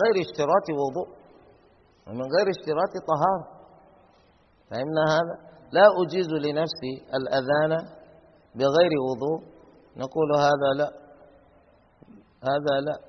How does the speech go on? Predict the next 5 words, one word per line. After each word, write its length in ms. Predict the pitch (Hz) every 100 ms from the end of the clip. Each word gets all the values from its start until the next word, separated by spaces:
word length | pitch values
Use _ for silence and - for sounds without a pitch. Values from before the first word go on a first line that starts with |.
| - - -
أبعدت 840 | 135 104 95 117 131 165 - -
النجعة، 800 | 156 147 143 147 135 123 131 143 - - - - - - - _ _ _ _ -
كلامك 520 | 135 143 143 139 131 147 143
هذا 240 | 160 147 151 139
بعيد 420 | 160 190 220 180